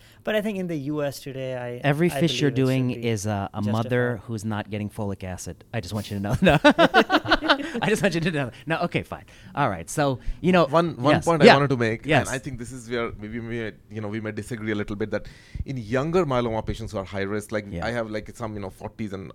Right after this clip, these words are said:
Speaker 3: ear-, maybe early fifties, in those patients, I do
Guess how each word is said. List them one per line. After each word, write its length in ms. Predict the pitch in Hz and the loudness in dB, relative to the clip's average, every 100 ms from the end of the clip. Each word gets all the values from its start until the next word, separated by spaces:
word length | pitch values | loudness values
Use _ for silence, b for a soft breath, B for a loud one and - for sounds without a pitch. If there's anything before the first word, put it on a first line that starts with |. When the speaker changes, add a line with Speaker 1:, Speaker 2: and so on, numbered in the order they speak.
| - | -10
Speaker 3:
ear-, 160 | 92 92 | -8 -8
maybe 240 | 104 104 98 | -8 -2 0
early 200 | 104 107 | 0 -2
fifties, 420 | 98 - 107 - B B B B - | -4 -4 -4 -6 B B B B -8
in 140 | 131 127 | -2 2
those 160 | 170 185 | 0 0
patients, 260 | 190 165 135 | -2 -4 -10
I 140 | - 127 | -6 -6
do 640 | 110 - 156 170 170 147 | -6 -8 -6 -4 -6 -10